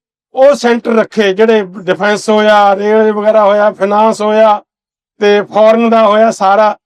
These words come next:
ਲਾ ਕੇ ਬਾਕੀ ਜਿਹੜੀ ਹੈ ਇਹ ਸਟੇਟਾਂ ਕੋਲੇ ਹੋਣੇ ਚਾਹੀਦੇ ਨੇ ਕਿ ਸਟੇਟ ਆਪਣੇ ਤੌਰ ਤੇ ਡਿਵੈਲਪਮੈਂਟ ਕਰ ਸਕਣ, ਕਿਉਂਕਿ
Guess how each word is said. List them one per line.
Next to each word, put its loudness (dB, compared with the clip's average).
ਲਾ -2
ਕੇ -2
ਬਾਕੀ -2
ਜਿਹੜੀ 0
ਹੈ 0
ਇਹ 0
ਸਟੇਟਾਂ 0
ਕੋਲੇ 0
ਹੋਣੇ 2
ਚਾਹੀਦੇ -2
ਨੇ 0
ਕਿ -2
ਸਟੇਟ -2
ਆਪਣੇ -2
ਤੌਰ 0
ਤੇ -2
ਡਿਵੈਲਪਮੈਂਟ -2
ਕਰ -2
ਸਕਣ, -2
ਕਿਉਂਕਿ 0